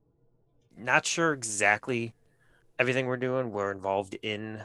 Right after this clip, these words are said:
uh, the collective. We're gonna be doing some stuff with, uh, WrestleCon. Haven't really, uh, planned it out with the other production teams. We're kinda working together on, uh, seeing what works best for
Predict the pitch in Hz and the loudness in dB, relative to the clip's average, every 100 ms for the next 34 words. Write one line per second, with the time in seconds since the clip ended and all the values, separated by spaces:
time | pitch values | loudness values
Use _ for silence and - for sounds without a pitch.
0 | - 110 104 107 - 127 120 131 123 117 | -4 -2 -2 -4 0 0 0 -2 -2 -2
1 | 104 98 92 95 95 - - 95 - 92 | -4 -8 -10 -10 -8 -8 -6 -6 -8 -16
2 | - - - - - - - - 104 95 | -18 -18 -18 -18 -20 -20 -20 -6 -2 0
3 | 90 92 104 110 - 110 107 110 _ _ | 0 -2 -2 -2 2 2 2 -4 _ _
4 | _ _ - 117 107 101 101 101 98 98 | _ _ 0 0 0 -2 -2 0 2 0
5 | 90 - 104 98 98 92 104 101 92 - | 0 -2 -2 0 0 -2 -4 -4 -4 -2
6 | 101 - 107 113 107 104 98 95 95 - | -2 -2 -6 -6 -6 -8 -8 -6 -4 -6
7 | 92 92 92 92 90 90 92 _ _ _ | -6 -4 -2 -2 -4 -6 -10 _ _ _
8 | _ _ _ _ _ - 90 87 87 90 | _ _ _ _ _ 2 4 4 0 -2
9 | - 101 95 101 90 98 - - 98 92 | -2 -4 -2 -4 -2 -4 -4 0 0 0
10 | - - 95 92 90 | -4 -8 -6 -6 -10